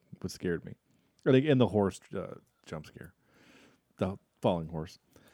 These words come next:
Uh, and then, uh, my other one, which is actually six words. So for, I'm, I'm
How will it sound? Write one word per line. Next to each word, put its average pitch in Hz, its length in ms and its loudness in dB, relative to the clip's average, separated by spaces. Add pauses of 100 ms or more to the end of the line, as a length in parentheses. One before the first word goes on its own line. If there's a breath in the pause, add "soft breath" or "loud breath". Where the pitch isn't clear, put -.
(440 soft breath)
Uh, 110 380 8
and 135 160 6
then, 143 180 8
uh, 123 480 12
my 139 200 4
other 151 260 12
one, 127 260 10
which 127 220 4
is 110 260 2
actually 135 300 2
six - 360 2
words. 98 340 6
So 104 140 4
for, 117 180 -2
I'm, 110 200 2
I'm 107 140 0